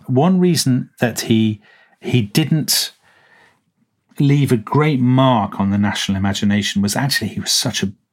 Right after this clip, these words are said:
um, a glacial, <laughs> chilly man. You know, he has no wife, he's married to his work,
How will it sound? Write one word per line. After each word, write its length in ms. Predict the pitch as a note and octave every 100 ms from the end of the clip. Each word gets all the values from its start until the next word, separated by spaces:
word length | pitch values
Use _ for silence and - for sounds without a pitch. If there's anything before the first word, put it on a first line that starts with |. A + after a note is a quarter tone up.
| - -
um, 380 | - F2+ G2 - _ _ -
a 40 |
glacial, 880 | G#2 - G#2+ A2+ - - F2+ E2+ - -
<laughs> 120 | A2+ -
chilly 560 | - A#2+ G2 F2+ F#2 A#2+ _ -
man. 480 | G#2 G2 F2 D2+ - - - -
You 80 | B2+
know, 100 | B2
he 60 | B2
has 120 | B2
no 220 | C#3+ C3+
wife, 520 | A2+ B2+ B2+ B2 A2
he's 180 | A#2 G#2+
married 360 | B2 B2 A#2+ G#2+
to 120 | G#2
his 140 | G2+
work, 600 | G#2 B2 B2 A#2 A2+ -